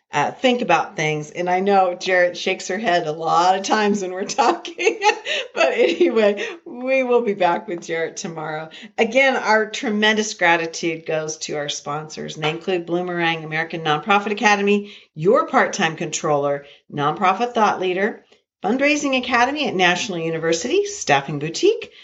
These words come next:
Nonprofit Nerd, and Nonprofit Tech Talk. These folks join with us day in and day out for these amazing conversations, and we are delighted and honored that they continue to do this. Um, Anne,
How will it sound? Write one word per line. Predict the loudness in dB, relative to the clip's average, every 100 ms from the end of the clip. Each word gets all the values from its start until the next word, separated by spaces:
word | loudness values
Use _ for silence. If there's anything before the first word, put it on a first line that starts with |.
| -20 _ -4
Nonprofit | 0 0 0 0 0
Nerd, | 0 2 4 2 -4
and | -4 -2
Nonprofit | 0 0 -2 -4 -4 -4 -6
Tech | -4 -4 -6
Talk. | -8 -8 -8 -18 -20 -20 _
These | -4 -4 2
folks | 4 4 0 -6
join | -4 0 0 0 -2
with | 0 0
us | 0 0 0 -2
day | 2 4 6
in | 6
and | 4 4
day | 4 6
out | 6 2 -2
for |
these | 0 2 2
amazing | 2 2 2 -2
conversations, | 0 -2 -2 -2 0 0 -2 -4 -6 -10 -20 -20 _
and | -10 -8 2
we | 2
are | 4 0
delighted | 0 2 4 4 2 -4 -6 _ _ _
and | -6
honored | -2 0 0 -2
that | -4 -2
they | -4
continue | -4 -8 -6 -6 -6 -6
to | -8 -8
do | -8 -6
this. | -6 -6 -10 -18 -20 -20 -20 _
Um, | 2 2 0 -10 _
Anne, | 0 2 2 0 -8